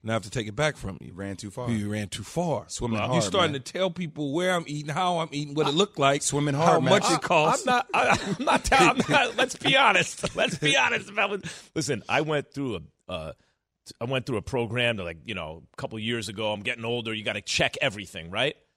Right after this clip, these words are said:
Speaker 3: My body fat was too high. So what do you eat? This breakfast I have nowadays is the b-, worst I eat all day. So I tell him, "How's your exercise?" This is what I do. Why? So why am I getting fat? You're just eating too much. <laughs> Your, your
Speaker 1: Well,
Speaker 3: exercise
Speaker 1: well,
Speaker 3: is
Speaker 2: Max,
Speaker 3: fine. You're eating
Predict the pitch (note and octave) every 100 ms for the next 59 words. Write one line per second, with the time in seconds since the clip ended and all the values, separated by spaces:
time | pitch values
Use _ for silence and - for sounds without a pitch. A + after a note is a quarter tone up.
0 | _ _ _ _ - C3 G#2 - G2+ -
1 | E2 - F2+ E2+ D2+ C2 _ _ _ -
2 | B2 A#2+ F3 F3+ G#3 C3 - _ _ _
3 | _ - - - G3 - E3 D#3+ D#3+ D3+
4 | D3+ D#3+ E3+ F3+ B2+ A#2 - G2+ - B2
5 | D3+ F3 - D3+ C#3+ A#2+ A#2 A2 F#2+ D#2+
6 | F2 - G#2 G2 F2+ - _ _ - C#3+
7 | B2 E3 C3+ B2 A2+ F2 F#2 F#2+ G2+ F2+
8 | F#2+ F#2 - _ _ _ _ _ _ _
9 | _ _ _ _ _ _ _ E2+ A#2 D#3
10 | - A2+ G2 A2+ C3 A2+ G#2+ G2 F#2+ C3+
11 | F#2+ - G2 A2+ A2+ A2+ A#2+ - - D2+
12 | C2+ - - _ _ - - - D#3 B2+
13 | D#3 C#3+ - A3 A#3+ A#3+ E3 D3 C#3 C#3+
14 | C3+ A#2 C3 C#3 C3